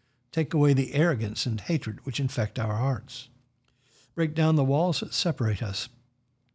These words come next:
and work through our struggles and confusion to accomplish thy purposes on earth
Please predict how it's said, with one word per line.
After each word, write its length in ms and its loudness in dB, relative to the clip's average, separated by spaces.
and 140 4
work 180 4
through 320 4
our 100 2
struggles 580 -2
and 140 0
confusion 600 2
to 160 -2
accomplish 460 0
thy 160 2
purposes 520 -2
on 220 6
earth 260 0